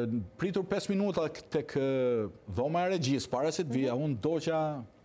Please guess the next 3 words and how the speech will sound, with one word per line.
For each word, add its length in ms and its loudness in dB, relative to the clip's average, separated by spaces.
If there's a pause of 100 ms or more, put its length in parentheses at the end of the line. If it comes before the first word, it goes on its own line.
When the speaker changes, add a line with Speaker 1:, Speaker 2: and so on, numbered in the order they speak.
Speaker 1:
me 460 0
kënaqësi 600 0 (1800)
Enon, 440 0